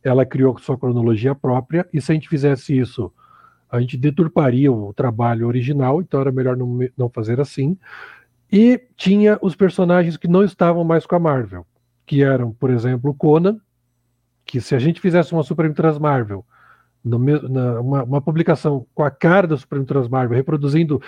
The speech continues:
desde a número um o mesmo, o mesmo mix,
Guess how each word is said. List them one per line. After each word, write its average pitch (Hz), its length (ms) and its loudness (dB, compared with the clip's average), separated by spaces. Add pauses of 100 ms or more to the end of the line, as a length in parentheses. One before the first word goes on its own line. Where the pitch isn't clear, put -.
(200)
desde 190 280 4
a 196 60 8
número 180 320 4
um 127 160 -2
o 135 80 -6
mesmo, 165 1000 2 (640)
o 135 120 -4
mesmo 180 400 4
mix, - 580 -2